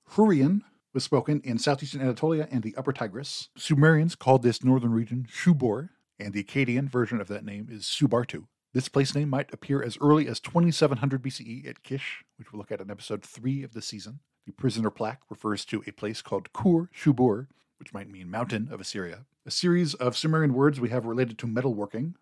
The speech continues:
are from Hurrian. For example, the Sumerian Tibira for smith is from the Hurrian word Tabiri, or he who has cast. And in the Diyala Valley, in the north and northeast of Sumer, we have lots of names that are neither Sumerian nor Semitic,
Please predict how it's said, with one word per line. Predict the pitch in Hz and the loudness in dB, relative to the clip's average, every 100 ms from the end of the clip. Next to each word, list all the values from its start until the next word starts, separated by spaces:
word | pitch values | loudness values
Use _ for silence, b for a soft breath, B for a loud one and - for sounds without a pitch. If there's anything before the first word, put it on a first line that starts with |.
| _ | _
are | 110 107 | -6 -6
from | - 123 110 | -2 -2 -2
Hurrian. | - 127 101 156 - _ _ _ | 0 0 0 -6 -10 _ _ _
For | 117 | -4
example, | 113 110 120 165 _ _ | -2 -2 -4 -8 _ _
the | 131 | -8
Sumerian | 143 135 135 123 | 0 2 2 2
Tibira | 123 - 131 151 113 151 _ _ | 0 -2 4 6 4 0 _ _
for | 107 92 | -10 -8
smith | - 156 139 - _ - | -6 -6 -6 -10 _ -10
is | 113 - | -10 -6
from | 113 107 | -4 -2
the | 104 101 | -4 0
Hurrian | 160 143 120 | 4 4 4
word | 113 139 | 0 -4
Tabiri, | - 117 160 120 131 - _ _ | -4 0 0 0 -4 -10 _ _
or | - - | -20 -10
he | - 196 | -2 0
who | 170 147 | 4 4
has | 151 - | 4 2
cast. | 139 110 - - _ _ _ _ - | -6 -6 -10 -14 _ _ _ _ 2
And | 165 165 | 2 4
in | 143 | 4
the | 143 | 2
Diyala | 127 127 147 156 | 2 4 4 4
Valley, | 139 127 131 160 | 2 -2 -4 -10
in | 123 | -6
the | 123 | 0
north | 123 156 - | 2 0 0
and | 127 | -2
northeast | 127 131 147 135 | -2 -4 -6 -6
of | 110 | -8
Sumer, | 104 98 - - | -12 -14 -14 -4
we | |
have | 127 113 | 0 2
lots | 147 131 | 2 0
of | 117 | 0
names | 127 113 | 0 0
that | 113 107 | -2 0
are | |
neither | 113 135 156 | 4 4 4
Sumerian | 143 147 151 156 117 | 0 0 2 2 2
nor | 143 | 2
Semitic, | 139 123 110 - | 2 -2 -4 -12